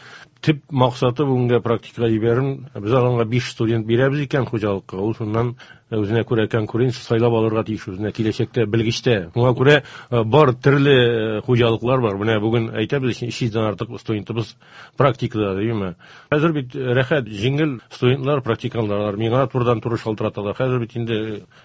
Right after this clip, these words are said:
төшереп җибәрде, кая үзенең узганын. Безнең төп таләпләрнең берсе, аларга үз белгечләр буенча практика урыны булырга тиеш. Хуҗалыкларда, э,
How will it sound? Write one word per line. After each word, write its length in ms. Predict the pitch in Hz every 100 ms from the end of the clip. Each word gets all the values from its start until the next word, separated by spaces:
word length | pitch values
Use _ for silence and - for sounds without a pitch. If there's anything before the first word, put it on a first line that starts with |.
| _
төшереп 240 | - 127
җибәрде, 400 | 113 117 117 113
кая 220 | 123 107 117
үзенең 340 | 107 113 113
узганын. 440 | 110 107 110 107 95
Безнең 260 | 110 147 156
төп 160 | 147
таләпләрнең 560 | - 117 120 120 120 120
берсе, 300 | 107 - 101
аларга 440 | 92 110 107 107
үз 200 | 104 107
белгечләр 500 | 104 110 107 - 101
буенча 400 | 107 104 92 95 - - -
практика 440 | 110 110 - -
урыны 280 | 104 104 120
булырга 380 | 123 127 123 131
тиеш. 240 | 127 139 - - -
Хуҗалыкларда, 680 | 117 113 113 107 113 113 127
э, 280 | 107 98 98